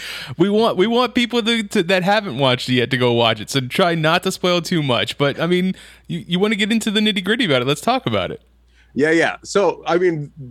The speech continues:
Speaker 2: there's one big thing, like, at the end, but I don't think this is a huge, uh, spoiler. Like, so me and Brian, um, Brian, once again, uh, helped me write this thing. And, uh,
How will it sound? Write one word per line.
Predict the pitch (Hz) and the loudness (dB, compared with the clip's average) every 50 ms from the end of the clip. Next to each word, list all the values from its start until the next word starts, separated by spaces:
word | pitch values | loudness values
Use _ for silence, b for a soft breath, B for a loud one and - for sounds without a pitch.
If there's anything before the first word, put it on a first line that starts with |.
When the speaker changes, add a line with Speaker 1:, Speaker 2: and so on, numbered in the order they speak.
| 117 - _ | -18 -8 _
Speaker 2:
there's | - 185 196 175 135 113 | 0 2 2 2 0 -4
one | 110 107 123 135 151 165 165 165 160 156 143 123 - - _ _ - 117 - | -8 -4 0 2 2 2 2 0 0 -2 -2 -4 -6 -10 _ _ -20 -8 -2
big | - 143 143 131 - | -2 0 0 -2 -2
thing, | - 156 139 135 127 117 107 101 87 | -2 -2 -2 0 -2 -4 -4 -6 -4
like, | 95 107 110 107 101 _ _ - - 90 87 - _ - - _ | 0 0 0 0 0 _ _ -14 -12 -12 -12 -12 _ -20 -10 _
at | - 117 123 - | -2 -2 0 0
the | 113 113 - | 0 -2 0
end, | 113 123 120 113 107 | 2 2 2 2 2
but | 110 104 | 0 0
I | 90 107 117 | 2 2 2
don't | 120 117 107 | 2 0 0
think | - 113 104 95 - 95 | -2 -4 -4 -4 -8 -10
this | 104 107 110 110 - - | -4 -2 0 0 0 0
is | 101 90 | -2 -2
a | 95 82 | -2 -2
huge, | 80 - - - 120 120 120 117 110 - - _ _ b b b b b b | -4 -6 -4 0 2 4 4 4 2 -2 -12 _ _ b b b b b b
uh, | b 82 82 78 - | b -2 -2 -2 -2
spoiler. | - - - - 107 104 104 98 95 98 92 87 - - b b b b b b b b | -4 -6 -4 -2 0 0 2 2 2 2 0 0 -2 -8 b b b b b b b b
Like, | 110 113 113 110 - | -2 -2 -2 -2 -6
so | - - - 139 127 110 | -8 -4 -2 0 0 0
me | 117 131 139 156 160 | 0 0 0 0 0
and | 143 120 | 0 -2
Brian, | 101 107 117 123 123 123 120 113 107 104 107 107 110 - _ - | -2 -2 0 0 2 2 2 2 2 0 -2 -4 -4 -8 _ -8
um, | 92 92 92 92 90 90 85 87 - _ _ _ _ _ _ _ _ _ _ - - - - | -8 -6 -6 -4 -6 -6 -8 -8 -12 _ _ _ _ _ _ _ _ _ _ -20 -20 -8 -2
Brian, | - 92 90 95 90 | 0 2 2 2 2
once | 92 95 - - | 2 0 0 -2
again, | 87 - 104 98 98 98 95 90 - | -2 0 2 2 4 2 0 0 -2
uh, | 90 92 90 90 87 82 - | -2 0 0 0 -2 -4 -6
helped | - - 107 101 - - | -4 -4 -4 -4 -2 -2
me | 104 101 98 98 98 95 | 0 0 2 2 2 0
write | 92 87 98 113 117 117 104 - | 0 0 0 2 2 2 0 2
this | 101 98 - - | 0 0 0 0
thing. | - 98 92 95 101 95 - B B B B B B B B | 0 0 0 0 0 -2 -6 B B B B B B B B
And, | - 90 85 85 90 87 80 | -2 -2 0 0 0 -2 -2
uh, | 87 80 80 76 67 62 53 | -2 -2 -2 -2 -2 -2 -4